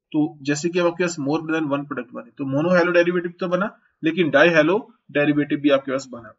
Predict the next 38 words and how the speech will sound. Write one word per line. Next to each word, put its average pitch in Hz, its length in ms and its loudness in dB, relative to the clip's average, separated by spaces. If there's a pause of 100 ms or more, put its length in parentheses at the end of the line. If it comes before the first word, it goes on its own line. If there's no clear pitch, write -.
(280)
Same 220 280 -2
thing 240 220 -4
आप 185 180 0
इसके 180 220 -4
साथ 175 120 0
भी 185 160 -6
discuss 156 300 -2
कर 156 120 -4
सकते 156 260 -8
हैं, 165 100 -4
किसके 165 180 -4
साथ, 131 120 -6
bromine 147 380 -2
के 165 120 0
साथ। 160 200 2 (480)
Bromine 175 320 4
में 226 140 0
भी 220 80 0
आपके 196 220 2
पास 196 260 2
ऐसा 156 160 -4
हो 151 120 -4
सकता 160 320 -2
है, 175 120 -2 (440)
तो 160 240 8
आपके 165 240 4
पास 202 140 0
वहां 190 160 2
पे 202 140 -4
mono 170 320 0
halo 185 220 2
derivative 175 380 2
बनाना 147 320 0
थोड़ा 175 200 -2
मुश्किल 151 420 -2
है। 180 80 -2 (680)
तो 143 100 0 (760)
benzene 147 680 0